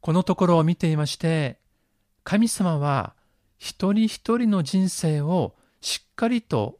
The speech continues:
覚えておられるんだなと改めて思いました。聖書に記録されているように、神様の書物にはすべての人の人生が克明に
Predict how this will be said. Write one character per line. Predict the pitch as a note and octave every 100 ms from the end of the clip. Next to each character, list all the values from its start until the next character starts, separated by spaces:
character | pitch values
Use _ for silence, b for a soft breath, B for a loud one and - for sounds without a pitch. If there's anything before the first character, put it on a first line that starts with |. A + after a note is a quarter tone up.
| -
覚 | B2 C3+ A3+
え | B3
て | - D#3 D3 -
お | B2
ら | B2+
れ | B2+
る | B2
ん | A#2+
だ | A2
な | A#2+ A#2
と | - F#2+ - - _ -
改 | A#2+ B2 D#3
め | F#3+
て | - A#2 F2+ -
思 | G#2+ G#2+
い |
ま | G2+
し | G2+
た。 | - G2 F#2+ - _ _ _ _ _ _ _ _ _ _ _ _ _ _ _ _ _ _ _ _
聖 | - - G3
書 | -
に | D#3 C3+ C3 -
記 | D3+
録 | C#3+
さ | - D3
れ | C#3
て | D3
い | C#3+
る | D3
よ | D3
う |
に、 | C#3 D3 G#2+ - _ _ _ _ _ _
神 | - B3 C#4+
様 | - G#3 F#3
の | F3
書 | - E3+
物 | E3 -
に | C#3
は | C3 C#3 B2 - b b b b b
す | - G#3+
べ | A#3 C4
て | A#3
の | G3 F3+
人 | - F3
の | E3
人 | C#3 F3
生 | D#3+ F3 C#3+
が | C#3 D3 B2 F#2 - _ _ _ _
克 | - C3 F3 E3+
明 | F3 E3+
に | E3+ A3+